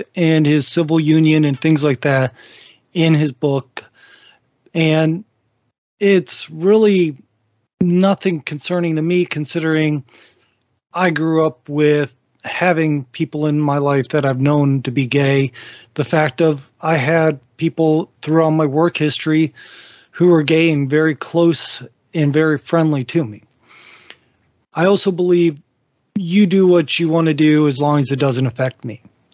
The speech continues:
After all that's said and done, you're warned now. If it bothers you, go to another review. If it doesn't, listen on.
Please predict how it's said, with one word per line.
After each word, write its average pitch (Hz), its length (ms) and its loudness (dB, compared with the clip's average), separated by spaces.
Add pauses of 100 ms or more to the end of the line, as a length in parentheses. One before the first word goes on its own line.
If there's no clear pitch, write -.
(760)
After 196 320 0
all 202 140 4
that's 190 240 2
said 190 180 0
and 175 160 0
done, 185 400 0 (1400)
you're 196 240 2
warned 180 400 2
now. 160 380 0 (240)
If 131 120 -10
it 147 140 -2
bothers 165 420 0
you, 165 240 0 (1300)
go 202 160 2
to 175 140 0
another 165 240 2
review. 120 400 -6 (400)
If 135 100 -10
it 156 100 -2
doesn't, 185 420 0 (280)
listen 196 300 -2
on. 160 220 -6